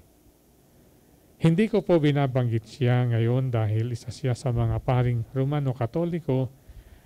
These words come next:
at pari natin dito sa Cavite sa Diocese ng Imus. Binabanggit ko po siya dahil bata pa siya, bata pa lang siyang pari at hanggang ngayon na seventy-eight years old na,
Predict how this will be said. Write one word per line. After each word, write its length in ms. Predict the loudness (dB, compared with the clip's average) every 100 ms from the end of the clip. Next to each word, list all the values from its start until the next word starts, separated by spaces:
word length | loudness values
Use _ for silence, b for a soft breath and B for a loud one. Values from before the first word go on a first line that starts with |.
| B
at 160 | -2 0 0
pari 320 | 0 2 0
natin 440 | 0 -4 -4 -4 -2
dito 240 | -2 -2
sa 200 | -4 -2
Cavite 520 | -2 -2 -2 -2 -2 -2
sa 200 | -4 -2
Diocese 680 | 0 -2 -2 -6 -6 -8
ng 200 | -6 -4
Imus. 640 | -2 -2 -2 -6 -12 -20 -20 _ _ _ _ _ b b b b b b 2
Binabanggit 560 | 4 4 2 0 -2
ko 80 | -2
po 160 | 0 0
siya 400 | -2 -4 -4 0
dahil 640 | 0 2 2 2 2 0 -6 -12 _ _
bata 480 | -6 -2 0 -2 -8
pa 160 | -8 -14
siya, 160 | -14 -18 b b b
bata 280 | -4 -2 -2
pa 160 | 0
lang 240 | 2 2 -2
siyang 240 | -2 -4
pari 480 | 0 2 4 2 -2 -10 b b b -4
at 80 | 0
hanggang 320 | 0 2 2
ngayon 400 | 2 4 2 0 -8 -12 -4
na 160 | -2
seventy-eight 800 | 0 0 2 0 0 0 0 -2
years 240 | -4 -4 -2
old 240 | -4 -2
na, 320 | -2 -2 -2